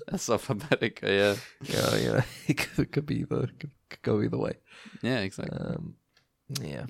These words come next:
Speaker 2: Well, yeah. Anyway, check out
Speaker 1: On that
Speaker 2: Jojo Rabbit.
Speaker 1: <laughs>
Speaker 2: What a
Speaker 1: In
Speaker 2: film.
Speaker 1: ci-, in
Speaker 2: Lovely
Speaker 1: cinemas
Speaker 2: film.
Speaker 1: now, if you
Speaker 2: In
Speaker 1: wanna go
Speaker 2: cinemas now. Uh,
Speaker 1: go
Speaker 2: it's
Speaker 1: see
Speaker 2: got,
Speaker 1: it.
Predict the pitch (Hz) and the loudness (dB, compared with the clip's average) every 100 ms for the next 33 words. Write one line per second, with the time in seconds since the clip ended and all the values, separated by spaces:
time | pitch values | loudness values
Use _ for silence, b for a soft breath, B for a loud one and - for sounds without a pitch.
0 | - - 123 117 113 110 b b b b | -10 4 8 8 8 4 b b b b
1 | - 120 104 - 117 - 127 110 92 92 | -14 -8 -4 -4 -6 0 4 4 4 2
2 | - - 107 104 107 139 135 - 147 113 | 2 6 8 8 6 6 2 4 4 6
3 | 107 104 113 117 - - 269 - - - | 4 2 2 0 -2 4 4 6 0 0
4 | - 117 107 107 98 98 104 B B B | 6 6 8 6 6 4 0 B B B
5 | B 113 117 - 123 110 104 101 104 104 | B 0 0 4 8 8 8 6 4 4
6 | 104 101 101 101 104 120 - - 107 117 | 4 6 6 4 0 -10 -8 -4 0 2
7 | 107 98 98 101 104 120 104 104 104 104 | 4 4 4 2 2 0 2 4 2 -2
8 | - b b b b 95 95 95 95 95 | -12 b b b b 0 2 4 6 4
9 | - 98 98 98 - | 4 4 6 6 2